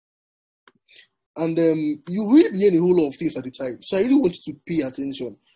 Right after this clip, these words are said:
Okay, it's maybe, maybe lengthy, but pay attention, right? So I'll go by,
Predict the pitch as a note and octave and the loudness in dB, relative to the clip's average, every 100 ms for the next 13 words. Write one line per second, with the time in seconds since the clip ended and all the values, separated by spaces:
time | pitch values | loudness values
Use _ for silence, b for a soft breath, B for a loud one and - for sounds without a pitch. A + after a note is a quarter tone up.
0 | _ D3+ D3+ F3+ D3+ F#3 E3+ F3 E3 D#3+ | _ -12 -8 -8 -4 -2 -2 0 0 0
1 | E3 B3 C4 C4 F#3 D#3 - F#3+ F3 C3 | 2 2 0 -2 -4 -6 -6 -6 -6 -8
2 | - D3 C3+ A#2+ _ b _ D3+ D#3+ E3+ | -10 -10 -10 -18 _ b _ -4 -4 -4
3 | b b - C#4+ A#3+ A3 A3 F#4 A#3 | b b 0 4 6 4 4 6 4